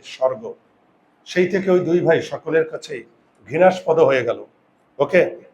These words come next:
ঘৃণাস্পদ মানে কি? ঘৃণার পাত্র। আমার এই গল্পে কোনগুলো নিপাত-, সব শব্দ কিন্তু নিপাতন না, কিছু শব্দ নিপাতন। আমি এগুলা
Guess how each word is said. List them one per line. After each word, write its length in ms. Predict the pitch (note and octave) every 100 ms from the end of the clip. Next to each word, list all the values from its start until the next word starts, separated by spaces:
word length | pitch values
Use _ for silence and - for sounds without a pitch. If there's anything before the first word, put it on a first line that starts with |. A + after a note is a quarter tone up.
| _
ঘৃণাস্পদ 400 | C#3 E3 D#3+ F3 F3+
মানে 120 | E3 F3
কি? 80 | G#3+ C4+ _ _ _
ঘৃণার 280 | F#2+ D3+ D3+ -
পাত্র। 220 | C3 - A2 - _ _ _ _ _
আমার 180 | D#3 G3
এই 100 | G#3+ -
গল্পে 300 | F#3+ G3 G3 D#3+ -
কোনগুলো 420 | F#3 G#3+ A3 G#3 F#3 E3
নিপাত-, 320 | E3+ D#3+ -
সব 160 | - E3+ -
শব্দ 180 | F3+ D#3 F3+
কিন্তু 160 | F3+
নিপাতন 360 | F3 E3+ D#3+ D#3 B2
না, 60 | G#2 _ _ _ _ _ _ _ _ _ _ _ _ _ _ -
কিছু 220 | F#3 A3 G3
শব্দ 200 | F3+ - F#3+
নিপাতন। 380 | E3+ F3 D#3 A2 G2+ -
আমি 100 | D#3
এগুলা 200 | E3+ F3